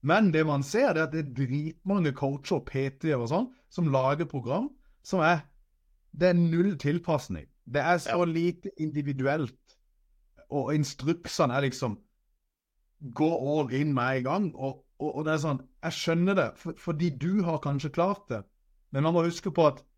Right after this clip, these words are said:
Speaker 1: vi coacher, for eksempel, altså, vi er en prosent, fordi at vi er
Speaker 2: Ja.
Speaker 1: de som har fått det til akkurat nå, fordi vi har brukt gjerne flere år på å komme her.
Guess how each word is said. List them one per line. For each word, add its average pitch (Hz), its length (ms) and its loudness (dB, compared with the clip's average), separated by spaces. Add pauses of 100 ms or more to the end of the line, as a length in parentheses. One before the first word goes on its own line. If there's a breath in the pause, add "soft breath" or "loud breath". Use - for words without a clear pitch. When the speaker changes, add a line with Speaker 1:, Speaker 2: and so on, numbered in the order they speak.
(640)
Speaker 1:
vi 151 460 -4
coacher, 165 520 0
for 131 140 -2
eksempel, 123 440 -4
altså, 120 180 -4 (680)
vi 143 240 2
er 165 220 2
en 147 180 0
prosent, 156 480 -2 (280 soft breath)
fordi 143 120 0
at 139 140 -2
vi 143 200 2
er 151 80 2
Speaker 2:
Ja. - 80 -2
Speaker 1:
de 135 60 -2
som 127 160 -6
har 151 220 -2
fått 156 240 -8
det - 140 -20
til 101 180 -8
akkurat 127 380 -2
nå, 160 180 2
fordi 135 260 -2
vi 135 100 2
har 127 120 2
brukt 123 380 -4 (120)
gjerne 117 340 0
flere 117 360 -2
år 131 260 -2
på 107 120 -10
å - 60 -16
komme 135 360 -2
her. 95 220 -8